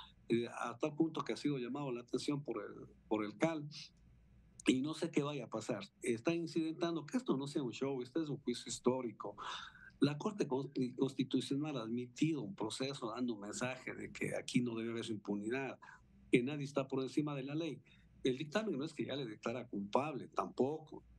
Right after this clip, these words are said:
Ha admitido a trámite y en la comisión, en base a las pruebas, hay que hacer un informe. Si es que no hay pruebas, simplemente no se recomienda censura ni destitución. Y si hay que hay pruebas,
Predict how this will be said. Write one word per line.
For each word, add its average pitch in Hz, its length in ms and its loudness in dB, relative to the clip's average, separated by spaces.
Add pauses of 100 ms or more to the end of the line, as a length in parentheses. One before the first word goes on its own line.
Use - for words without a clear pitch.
(280)
Ha 113 120 2
admitido 147 720 -2
a 123 140 -6
trámite 170 560 0
y 143 480 -2 (400)
en 175 200 4
la 143 180 -6
comisión, 127 760 0 (680)
en 120 200 2
base 143 240 -2
a 131 60 2
las 110 180 -6
pruebas, 147 540 0
hay 127 180 -2
que 120 140 2
hacer 117 280 -2
un 120 120 0
informe. 147 600 -2 (640)
Si - 340 2
es 208 140 -2
que 143 160 2
no 147 120 0
hay 165 100 -2
pruebas, 151 500 0
simplemente 147 920 -2
no 131 380 0
se 131 180 -2
recomienda 131 720 2
censura 113 520 -2
ni 107 100 -6
destitución. 139 840 0 (360)
Y 160 120 8
si 156 140 0
hay 180 80 -2
que 180 100 4
hay 180 80 2
pruebas, 170 540 0